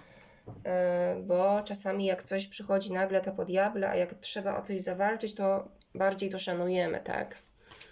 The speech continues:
Zobaczę dla was kartę wyroczni. Nie spiesz się, weź głęboki wydech.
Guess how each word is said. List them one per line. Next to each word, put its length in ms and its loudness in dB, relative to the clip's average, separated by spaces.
Zobaczę 360 0
dla 160 2
was 200 -2
kartę 360 0
wyroczni. 800 -2
Nie 240 4
spiesz 300 0
się, 400 2
weź 320 2
głęboki 520 -2
wydech. 640 -6